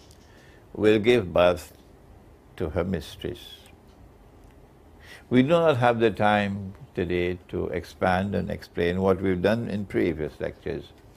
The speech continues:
an interpretation of this prophecy that a slave woman will give birth to her mistress. But this hadith, um,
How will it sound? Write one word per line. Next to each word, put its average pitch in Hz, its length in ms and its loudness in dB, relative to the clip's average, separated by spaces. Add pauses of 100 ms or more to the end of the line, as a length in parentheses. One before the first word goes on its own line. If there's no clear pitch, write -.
(560)
an 107 200 0
interpretation 117 1160 0
of 92 140 -2
this 90 340 -6 (520)
prophecy 98 760 -4 (320)
that 92 180 0
a 101 100 0
slave 101 580 2
woman 82 500 -4
will 92 160 -2
give 78 420 -6
birth 78 380 -2 (260)
to 101 140 -6
her 120 160 -2
mistress. - 400 -8 (1600)
But 107 200 4
this 170 340 4
hadith, 95 760 -2 (600)
um, - 1000 -8